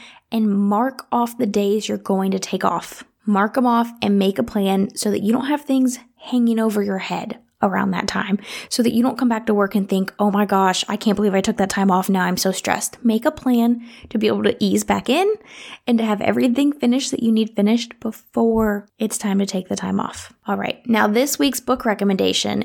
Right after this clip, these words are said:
is American Royals. It's actually a series. There's two of 'em so far. I think there's gonna be three, by Katharine McGee. I can't remember if I recommended this one,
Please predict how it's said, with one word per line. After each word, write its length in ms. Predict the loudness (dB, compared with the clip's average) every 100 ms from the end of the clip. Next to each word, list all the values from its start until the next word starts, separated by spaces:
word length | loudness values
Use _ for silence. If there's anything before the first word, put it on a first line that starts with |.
| -2
is 300 | -2 -2 -2
American 540 | -2 0 2 0 0 2
Royals. 380 | 2 2 2
It's 120 | -2 -6
actually 320 | -4 0 0
a 40 |
series. 500 | 0 0 0 0 -2
There's 140 | -4 -4
two 220 | 0 0
of 80 | 2
'em 140 | 0
so 120 | 0
far. 240 | -2 0 0
I 40 |
think 200 | -2 -4
there's 180 | -4 -2
gonna 160 | -2
be 120 | -2 -4
three, 320 | -4 -2 -4 -10 -20 -4
by 140 | -2
Katharine 420 | -2 -2 -2 0 0
McGee. 420 | 2 2 2 0 -6 -20 -18 -4
I 40 | 0
can't 220 | 2 0
remember 240 | 2 2
if 80 | 2
I 80 | 2
recommended 580 | 0 0 0 0 0 0
this 220 | -2 0
one, 360 | 2 2 0